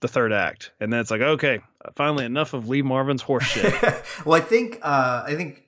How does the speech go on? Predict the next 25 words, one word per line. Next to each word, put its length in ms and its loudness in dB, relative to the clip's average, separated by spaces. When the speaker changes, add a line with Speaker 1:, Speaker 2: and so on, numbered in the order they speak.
Speaker 2:
one, 440 0
you're 120 -2
right. 220 4
He 100 -6
is 160 -8
like 180 -6
that 220 -4
for 80 -8
the 120 -8
entire 300 -4
movie. 320 -6
I 80 -4
think 200 -6
it's 100 -10
a 60 -10
very 180 -8
smart 340 -6
decision 480 -10
from 200 -6
a 20 -10
screenwriting 640 -6
and 100 -18
a 60 -16
directing 420 -8
perspective 600 -16